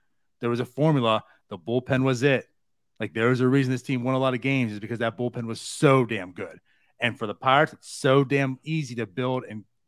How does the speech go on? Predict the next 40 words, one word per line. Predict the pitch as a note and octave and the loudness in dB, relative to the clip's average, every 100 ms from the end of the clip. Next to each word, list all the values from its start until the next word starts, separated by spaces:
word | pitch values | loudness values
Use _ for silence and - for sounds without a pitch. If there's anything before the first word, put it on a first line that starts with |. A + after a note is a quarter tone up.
| - | -10
create | - D3 - | -2 -2 -4
such | A#2 | -14
a | - | -16
cheap | - - C#3+ - _ _ _ _ _ _ _ _ _ _ _ _ _ _ _ _ | -12 -8 -8 -10 _ _ _ _ _ _ _ _ _ _ _ _ _ _ _ _
product | D3+ D#3 G#2 - _ | -2 -2 -4 -14 _
and | A2 | -12
the | G#2+ | -4
bullpen | D3+ D3+ A2+ G2+ _ _ - | -4 -2 -6 -8 _ _ -4
to | |
help | D3 C3+ | -4 -2
you | |
succeed, | A#2 - E2+ D2+ G#2+ | -10 -14 -20 -14 -6
right? | A#2+ - - | -6 -6 -8
The | C3 | 0
Royals, | D#3 A2+ E2+ | 2 2 -4
same | B2+ B2 | -6 -4
thing. | D#3 B2+ F2 _ _ _ _ _ | -2 -2 -4 _ _ _ _ _
So | - | -4
it's | B2 | -2
like, | B2+ | 0
it's | B2+ D#3 | 0 2
so | D#3 | 2
easy, | E3 D#3+ D#3+ D3 | 2 0 0 -2
I'm | B2+ _ _ _ - | -6 _ _ _ -8
not | F3 | -6
gonna | |
say | D#3 | -6
easy, | B2 B2 C#3 A2+ | -6 -4 -4 -2
but | A2+ | -6
it's | A2 | -2
so | D#3 | -2
cheap | - D#3+ D3 | -2 -4 -4
to | B2 | -4
do | G#2+ C#3 A2+ | 2 4 2
it. | - _ _ _ _ _ _ _ _ _ _ _ - _ | -2 _ _ _ _ _ _ _ _ _ _ _ -20 _
But | B2 A2 _ _ _ _ _ - | -4 -4 _ _ _ _ _ -10
this | B2 - - _ - | -10 -10 -20 _ -4
bullpen | C#3 B2+ G2+ - A#2+ | -4 -4 -8 -10 -12
ain't | G#2+ - | -12 -8
it. | C#3+ - | -6 -8